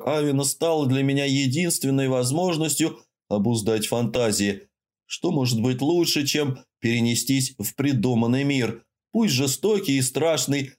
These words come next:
но в котором ты не мучаешься приступами ревности?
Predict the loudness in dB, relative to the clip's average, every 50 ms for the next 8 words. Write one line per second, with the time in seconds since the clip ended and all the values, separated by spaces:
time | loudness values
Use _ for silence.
0 | _ _ _ _ -2 0 0 0 -2 -2 -2 -2 -2 -2 -2 0 0 0 -2 -2
1 | -2 0 0 2 2 2 2 0 0 0 0 0 0 0 0 0 0 0 0 -2
2 | -2 -4 -8 _ _ -4 -2 0 0 0 0 -2 -2 -2 0 0 2 2 0 0
3 | 0 0 0 2 2 0 0 0 -2 -4 -4 -6 -10